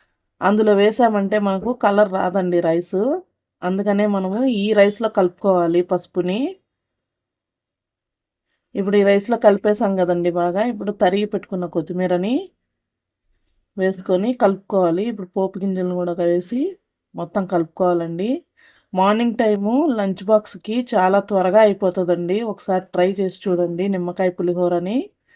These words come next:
పిల్లలు కూడా బాగా తింటారు ఇలాగ కానీ చేశారంటే మీరు లంచ్ బాక్స్. దీనికి కాంబినేషన్ ఆలు ఫ్రై ఉంటే ఇంకా బాగుంటుందండి.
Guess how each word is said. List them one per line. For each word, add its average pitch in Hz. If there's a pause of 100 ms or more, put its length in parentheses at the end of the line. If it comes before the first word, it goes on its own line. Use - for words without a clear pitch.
(680)
పిల్లలు 220
కూడా 214 (100)
బాగా 190
తింటారు 202
ఇలాగ 185
కానీ 190
చేశారంటే 190
మీరు 175 (380)
లంచ్ 175
బాక్స్. 170 (1300)
దీనికి 208 (100)
కాంబినేషన్ 208 (380)
ఆలు 214 (420)
ఫ్రై 202 (120)
ఉంటే 202
ఇంకా 202
బాగుంటుందండి. 180